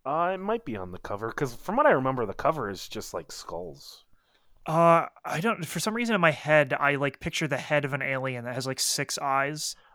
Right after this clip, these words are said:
Speaker 1: Uh, no, that's just a big skull, I believe.
Speaker 2: Oh, interesting.
Speaker 1: Yes.
Speaker 2: That's probably true.
Speaker 1: Uh, it's just a big alien with, like, skulls all over it.
Speaker 2: Oh, well, okay. This is not what I was thinking of in my head.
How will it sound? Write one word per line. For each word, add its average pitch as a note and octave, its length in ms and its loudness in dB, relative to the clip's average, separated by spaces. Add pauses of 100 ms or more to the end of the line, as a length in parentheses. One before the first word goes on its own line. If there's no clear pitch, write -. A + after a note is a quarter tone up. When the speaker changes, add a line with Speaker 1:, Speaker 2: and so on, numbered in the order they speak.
(100)
Speaker 1:
Uh, C3 160 4
no, B2+ 220 0
that's D3+ 160 2
just - 160 -8
a G3 40 -4
big A2+ 200 -8
skull, G#2 480 -6
I D2+ 40 -14
believe. D#2+ 460 -16 (260)
Speaker 2:
Oh, B2+ 260 -6
interesting. B2 600 -16 (760)
Speaker 1:
Yes. A2+ 360 -10
Speaker 2:
That's - 200 -4
probably C#3+ 460 0
true. D#3 320 -10 (960)
Speaker 1:
Uh, G#2 100 -6
it's - 200 -10
just - 240 -10
a A2+ 40 -4
big G2+ 340 -8 (400)
alien A2 440 -4
with, G2 140 -6
like, F#2+ 320 -8
skulls F#2 640 -6
all F2 340 -8
over E2 280 -12
it. D#3 120 -20 (720)
Speaker 2:
Oh, C3+ 220 -18 (380)
well, C3+ 140 -12
okay. C3 300 -8
This C#3+ 200 -10
is G3 100 -10
not D3+ 260 -4
what D3 100 -8
I C3 60 -6
was B2 120 -8
thinking D3 280 -8
of A#2 140 -6
in A2+ 80 -8
my A2 120 -8
head. A#2+ 420 -10